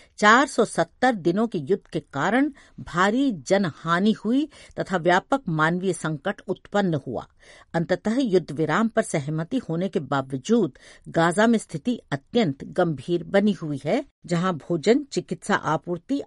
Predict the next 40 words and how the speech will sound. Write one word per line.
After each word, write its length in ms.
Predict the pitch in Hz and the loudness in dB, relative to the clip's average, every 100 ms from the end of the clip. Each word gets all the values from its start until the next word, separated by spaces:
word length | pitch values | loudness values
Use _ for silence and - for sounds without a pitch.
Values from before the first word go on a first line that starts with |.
| - | 0
आश्रय 420 | 160 165 - 269 | 0 0 0 2
और 140 | 254 | 4
आवश्यक 440 | 185 196 - 240 - | 2 2 0 -4 -2
सेवाओं 460 | - 180 180 220 | 0 2 2 0
की 120 | 233 220 | -2 -4
भारी 440 | - 143 160 180 - | -6 -6 -4 -4 4
कमी 260 | 220 208 | 4 4
है। 220 | 139 104 - _ _ - - - | 0 -8 -12 _ _ -20 -16 -6
वक्तव्य 400 | 165 - 180 185 | -4 0 0 2
में 140 | 226 | 2
इस 220 | 285 180 - | 2 -2 -2
तथ्य 300 | 180 - 190 | -4 -4 -10
की 140 | - 202 | -2 0
ओर 120 | 185 | 0
ध्यान 340 | 147 175 185 - | -2 -4 -4 -2
आकर्षित 520 | 160 - 160 - 220 | -2 -2 -6 -6 -6
कराया 400 | - 147 151 233 | -4 -2 0 0
गया 300 | 220 160 254 - - - - | 2 2 0 -4 -16 -10 -6
कि 60 | |
पश्चिमी 560 | 220 185 - - 254 311 | -2 -4 -4 -2 0 0
तट 220 | 277 269 - | 0 0 0
पर 120 | 262 | 0
हिंसा 380 | 240 208 208 226 | 2 0 2 2
में 160 | 226 | 2
वृद्धि 440 | 175 170 135 - 262 | 2 -2 -2 2 4
ने 160 | 160 - - - | 2 -4 -20 -4
उस 260 | 226 269 - | 0 0 -2
देश 360 | 139 196 226 - | 2 4 4 2
की 120 | 214 | -6
संपूर्ण 580 | - 175 160 247 269 - | -2 -4 -2 2 2 2
आबादी 440 | 147 160 180 185 220 | 0 2 0 0 -2
की 160 | 220 | -2
मानवीय 460 | 160 160 175 196 233 - | -2 0 0 0 0 0
आवश्यकताओं 640 | 156 156 160 _ 202 226 | -2 -2 -8 _ 2 2
को 280 | - 151 147 - - - | 0 -4 -4 -12 -10 -2
और 180 | 202 185 | 2 2
अधिक 320 | 139 143 - _ 139 | -2 -6 -10 _ -4
बढ़ा 380 | 151 139 160 | -2 0 0
दिया 260 | 165 160 135 | -2 0 -2
है, 220 | 120 107 | -4 -10